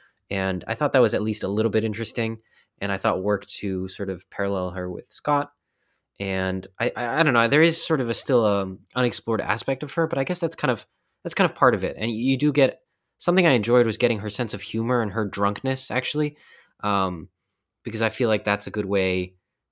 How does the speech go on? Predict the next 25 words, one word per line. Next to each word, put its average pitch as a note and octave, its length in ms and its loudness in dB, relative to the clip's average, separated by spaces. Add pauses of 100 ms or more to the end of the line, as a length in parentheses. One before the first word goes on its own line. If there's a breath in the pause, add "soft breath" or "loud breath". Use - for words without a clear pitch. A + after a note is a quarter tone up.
(180)
to C3+ 120 -2
understand G#2+ 440 0
her G#2+ 80 -2
a G#2 60 0
little G#2 180 0
better. G2 400 2
Like, F2 320 -8 (920)
I A2 60 -2
don't G#2+ 80 0
know, G2 120 0
I G2+ 100 0
thought A#2 240 0
that G#2 100 -2
that G2 360 2
for G#2 140 -6
me F#2+ 220 -2
was F2 160 -6
like, E2+ 160 -8
"Okay, G#2+ 340 -2
I, G2+ 220 0
I'm A2 160 -6
starting G#2+ 300 -4
to F#2+ 40 -8
get F#2+ 300 -2
her F2+ 360 -6